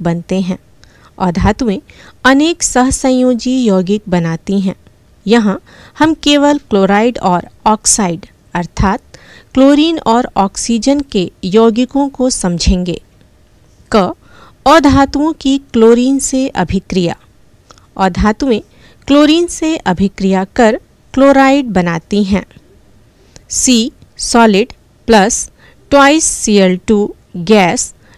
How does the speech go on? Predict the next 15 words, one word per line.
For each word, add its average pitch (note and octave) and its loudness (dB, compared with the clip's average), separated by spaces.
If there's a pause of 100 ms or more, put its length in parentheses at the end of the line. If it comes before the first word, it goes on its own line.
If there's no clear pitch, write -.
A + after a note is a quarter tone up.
is G#3 0
equal E3+ -4 (140)
to F#3+ 2 (440)
C D4 2
C G#3 -2 (180)
L F3 -2
four F#3 -2 (320)
liquid। A#3 -2 (1040)
एच G3+ -2
टू G3 -4 (360)
gas F#3 0 (340)
plus B3+ 2 (440)
C - 0
L D#4 2 (100)
two C4+ -2